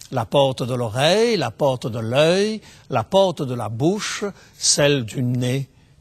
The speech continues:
et du toucher. Selon Bunyan, le cœur est semblable à une forteresse imprenable dans laquelle absolument personne ne peut pénétrer.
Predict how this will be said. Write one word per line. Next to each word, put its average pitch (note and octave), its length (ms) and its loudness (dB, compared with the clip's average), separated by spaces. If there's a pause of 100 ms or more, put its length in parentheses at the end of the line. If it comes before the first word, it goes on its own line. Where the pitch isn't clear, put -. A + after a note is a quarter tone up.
et C#3 100 2
du A2 180 -4
toucher. - 520 -8 (1700)
Selon C#4+ 340 4
Bunyan, D#3 680 -2 (480)
le E3 120 2
cœur C4 220 2
est F3+ 60 0
semblable D#3 600 0
à B2 60 2
une B2+ 240 -2
forteresse D3 600 -2
imprenable A2+ 840 -6
dans C3+ 140 -2
laquelle F3 560 -2
absolument A3+ 720 -2
personne D3 640 -2
ne B2 80 -2
peut A#2+ 180 -6
pénétrer. G2+ 600 -10